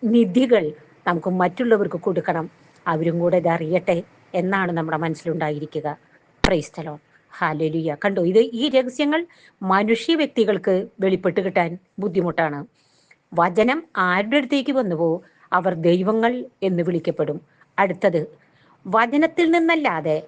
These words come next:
ആധികാരികമായി ആർക്കും, ആർക്കും എന്തും പറയാൻ സാധിക്കും. പക്ഷേ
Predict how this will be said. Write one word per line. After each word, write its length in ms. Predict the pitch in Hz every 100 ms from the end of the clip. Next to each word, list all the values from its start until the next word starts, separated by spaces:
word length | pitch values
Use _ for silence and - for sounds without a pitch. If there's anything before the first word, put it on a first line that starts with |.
| - _ -
ആധികാരികമായി 1160 | 185 190 214 226 254 269 277 285 294 208 175 170 185 - -
ആർക്കും, 440 | 226 247 294 294 - - - -
ആർക്കും 300 | - - 403
എന്തും 280 | 294 330 311
പറയാൻ 320 | 294 311 330
സാധിക്കും. 500 | 320 262 196 185 127 _ _ _ _ _ -
പക്ഷേ 340 | 190 - 185